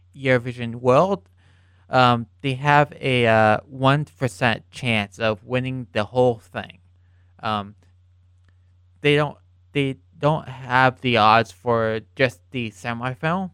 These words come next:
so we just have who is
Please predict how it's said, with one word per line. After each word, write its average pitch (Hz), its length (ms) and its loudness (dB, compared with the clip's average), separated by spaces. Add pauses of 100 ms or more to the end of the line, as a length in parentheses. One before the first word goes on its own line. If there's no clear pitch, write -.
so 117 500 -2
we 117 240 -8 (280)
just 127 240 -2
have 113 400 2 (1200)
who 123 460 -4 (480)
is 127 360 -8